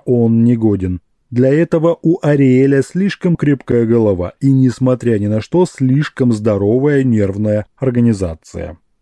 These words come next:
добавил он с долей огорчения и даже с виноватым видом. «Трудновоспитуемый. Притом эти Боден и Хезлан, знаю, они писали и мне», снова прервал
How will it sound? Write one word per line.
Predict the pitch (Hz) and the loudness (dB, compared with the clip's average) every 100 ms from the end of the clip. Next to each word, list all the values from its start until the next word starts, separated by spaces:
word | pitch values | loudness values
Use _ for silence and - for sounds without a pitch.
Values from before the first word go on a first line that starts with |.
| _ | _
добавил | 120 123 120 110 123 | -4 0 0 2 2
он | 175 175 - | 0 -2 -6
с | 120 | -12
долей | 110 147 139 127 135 | -4 0 2 0 -2
огорчения | 131 117 113 110 - 165 170 160 156 147 | -4 -2 -2 -4 -6 -2 0 0 0 0
и | 147 | -2
даже | 135 139 135 139 156 _ | -2 -2 0 0 -2 _
с | - | -10
виноватым | 131 143 135 110 95 - 104 | -4 -2 0 0 -2 -4 -4
видом. | 101 95 82 82 92 _ _ _ | -4 -6 -6 -12 -16 _ _ _
«Трудновоспитуемый. | 175 202 175 180 165 - 131 107 101 90 90 87 - _ _ _ _ _ | -2 0 2 2 0 0 -4 -2 -4 -4 -6 -8 -12 _ _ _ _ _
Притом | 117 110 120 107 | -6 -2 0 0
эти | 95 98 | -4 -6
Боден | 92 95 104 95 95 | -6 -2 -2 -2 -6
и | 92 | -8
Хезлан, | - 139 160 135 131 120 101 _ | -4 -2 0 0 0 0 -4 _
знаю, | 120 117 135 117 104 - | -6 -2 2 0 -2 -4
они | 127 135 123 | -2 0 0
писали | 135 123 143 135 131 | -2 -4 -2 0 0
и | 135 131 | 0 0
мне», | 123 104 87 73 _ | 2 0 -2 -10 _
снова | - 165 151 | -6 -2 -2
прервал | 135 135 120 113 123 131 | 0 -2 0 0 0 -2